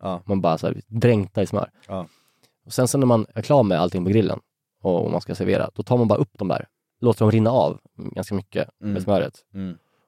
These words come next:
Speaker 2: Och sen så bara rätt ner på en stenhård grill.
Speaker 1: Mhm.
Speaker 2: Så högsta värmen.
Speaker 1: Mm.
Speaker 2: Så att, liksom, du får en,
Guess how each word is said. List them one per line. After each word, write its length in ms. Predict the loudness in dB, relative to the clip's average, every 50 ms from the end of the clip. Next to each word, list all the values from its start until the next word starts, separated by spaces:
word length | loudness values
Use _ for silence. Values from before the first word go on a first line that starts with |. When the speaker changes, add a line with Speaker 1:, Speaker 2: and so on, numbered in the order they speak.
| _ _
Speaker 2:
Och 80 | -12 -10
sen 120 | -10 -8
så 100 | -8 -6
bara 120 | -6 -4
rätt 240 | -2 -2 -4 -4 -6 _ _ -2
ner 160 | 0 0 0
på 100 | 0 -4
en 40 | -6
stenhård 800 | -6 -6 -8 -8 -6 -4 0 0 2 2 2 2 4 2 2 2
grill. 340 | 2 0 0 0 -2 -6 -12 -16 -18 _ _ _ -14
Speaker 1:
Mhm. 340 | -12 -12 -12 -10 -8 -8 -6
Speaker 2:
Så 100 | -6 -2
högsta 340 | -2 -2 -2 -2 -2 0
värmen. 300 | 2 4 4 4 4 2 -2 _ _ _
Speaker 1:
Mm. 300 | -12 -10 -8 -8 -10 -12 -14 _ _ _ _ _ _
Speaker 2:
Så 220 | -14 -8 -4 -2 -2
att, 120 | -2 -2
liksom, 260 | -2 -4 -2 -2 -2
du 80 | -2 -2
får 220 | -2 0 0 0
en, 120 | 0 0